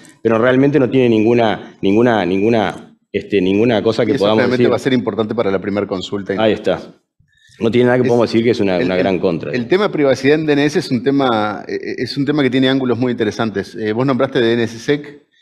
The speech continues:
Speaker 2: D N S sec, eh, lo que le agrega es integridad, pero curiosamente no le agrega privacidad.
Speaker 1: Exacto.
Speaker 2: El problema de privacidad no es un problema que D N S sec te-, intente resolver, o sea, no está ni siquiera en scope, digamos, de, lo, de, de esas extensiones.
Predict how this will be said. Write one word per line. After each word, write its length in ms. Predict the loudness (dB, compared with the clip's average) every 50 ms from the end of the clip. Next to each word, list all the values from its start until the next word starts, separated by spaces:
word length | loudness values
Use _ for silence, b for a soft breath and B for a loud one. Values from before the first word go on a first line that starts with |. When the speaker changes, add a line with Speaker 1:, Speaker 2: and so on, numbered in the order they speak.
| _ _ _ _ _
Speaker 2:
D 80 | -2 -2
N 20 |
S 140 | 0 0 0
sec, 200 | -2 -2 0 0 0 0 -2 -4 -12 -10
eh, 300 | -6 -4 -2 -2 -2 -2
lo 80 | -4 -2
que 100 | -2 0
le 60 | 2
agrega 240 | 2 2 4 4 2
es 160 | 2 0 -2
integridad, 680 | -6 -4 -2 -2 0 0 0 0 2 2 0 0 -2 -4
pero 140 | -4 -4 -2
curiosamente 460 | -2 -2 -2 -2 0 -2 0 0 0
no 80 | 0 2
le 60 | 2 2
agrega 240 | 2 2 2 0
privacidad. 500 | 0 -2 -6 -6 -6 -6 -6 -2 0 0
Speaker 1:
Exacto. 320 | 2 2 0 -2 -2 -4 -6
Speaker 2:
El 80 | -4
problema 220 | -4 -2 0 0 0
de 60 | 0
privacidad 340 | 0 -2 -2 0 0 0 0
no 120 | 2 0
es 80 | -2 -2
un 80 | -4
problema 220 | -4 -2 -2 -2 -2
que 80 | 0
D 80 | 0 0
N 100 | 0 -2
S 140 | -6 -8 -6
sec 180 | -8 -8 -6
te-, 140 | -4 -6 -6 -6 -8
intente 380 | -10 -4 -2 -2 -2 0 0
resolver, 420 | -2 -2 -2 -2 -2 0 0 0 -2
o 300 | -4 -10 -18 _ _ _
sea, 100 | -8 -8
no 40 | -4
está 100 | -2 -2
ni 100 | -2 -2
siquiera 300 | -4 -2 -2 0 0 -2
en 80 | -4 -4
scope, 420 | -2 0 0 0 0 -4 -6 -4
digamos, 320 | -2 -2 -2 -4 -6 -8
de, 60 | -8 -10
lo, 140 | -10 -12 -12
de, 180 | -10 -12 -12 -12 -12 -18 -20 _
de 220 | -20 -10 -8 -8
esas 180 | -6 -6 -8 -10
extensiones. 580 | -10 -6 -6 -6 -6 -4 -4 -4 -4 -4 -8